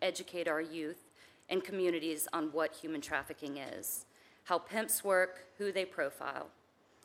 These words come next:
It's a dirty secret in our society, but we can prevent others from falling prey to these predators. This was something I was never taught. This is a cancer growing stronger each day,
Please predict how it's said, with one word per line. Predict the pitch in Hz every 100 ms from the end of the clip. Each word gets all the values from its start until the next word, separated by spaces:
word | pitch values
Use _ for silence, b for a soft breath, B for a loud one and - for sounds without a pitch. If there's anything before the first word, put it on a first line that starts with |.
| -
It's | - 185
a | 180
dirty | 185 202
secret | 240 - 214 196 175
in |
our | 170 156
society, | - - 165 147 151 156
but | 165
we | 165
can | 175 190
prevent | 180 156 175 170
others | 170 165 160
from | - 160
falling | 156 165 160 160
prey | - 156 156
to | 156
these | 147 143
predators. | - 156 143 127 123 - - - b b b b
This | 190 -
was | 196
something | - 175 185
I | 165
was | 151 147
never | 160 160 151 156
taught. | - 147 131 - - b b b b b b _ _ _ _ -
This | 214
is | 202 185
a |
cancer | 185 214 190 180 175 156 151
growing | 170 156
stronger | 151 - 175 170 196 214
each | 214 - -
day, | 151 139 147